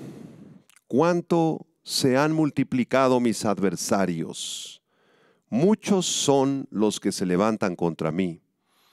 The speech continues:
Muchos son los que dicen de mí, 'No hay para él salvación en Dios.' Mas tú, Señor, eres escudo alrededor de mí, mi gloria y el que levanta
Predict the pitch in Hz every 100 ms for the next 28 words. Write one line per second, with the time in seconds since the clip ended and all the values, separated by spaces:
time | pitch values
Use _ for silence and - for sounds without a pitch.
0 | _ _ _ _ _ _ 113 170 - 175
1 | - 170 170 147 - 143 170 165 143 135
2 | 156 175 170 _ _ _ _ _ 107 123
3 | 147 135 127 131 135 123 107 95 92 113
4 | 120 110 - 90 87 82 - 92 98 98
5 | 101 104 - _ - 85 80 80 76 71
6 | - - - - _ _ _ _ _ _
7 | _ 101 107 - - 208 196 185 165 170
8 | 175 170 170 151 131 - - 202 214 147
9 | 127 - 110 107 104 104 101 117 113 98
10 | 90 82 78 _ _ _ _ _ - 82
11 | 76 95 127 135 139 131 131 - _ _
12 | _ 90 90 80 87 80 78 98 92 -
13 | 92